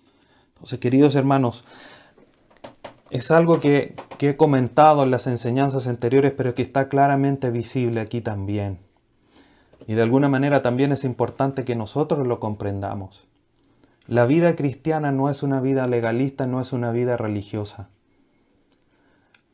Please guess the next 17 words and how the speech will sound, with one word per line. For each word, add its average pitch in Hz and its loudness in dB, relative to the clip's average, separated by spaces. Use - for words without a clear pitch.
La 113 -6
vida 170 2
cristiana, 123 -4
bíblica, 113 0
que 120 0
nos 113 -4
es 135 4
demostrada 131 6
en 113 -2
la 113 0
palabra 143 4
de 139 2
Dios, 113 -4
no 131 4
es 202 2
una 147 2
vida 127 2